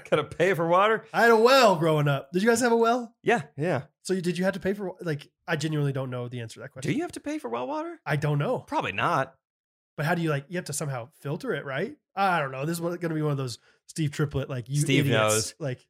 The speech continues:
Speaker 2: I'm gonna take the stance of don't have, once you install the well, that's yours, baby.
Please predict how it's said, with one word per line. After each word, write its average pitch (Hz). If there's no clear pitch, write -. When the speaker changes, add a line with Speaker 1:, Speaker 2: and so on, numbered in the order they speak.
Speaker 2:
I'm 180
gonna 220
take 180
the 156
stance 151
of 135
don't 156
have, 175
once 165
you 165
install 170
the 170
well, 190
that's 131
yours, 139
baby. 110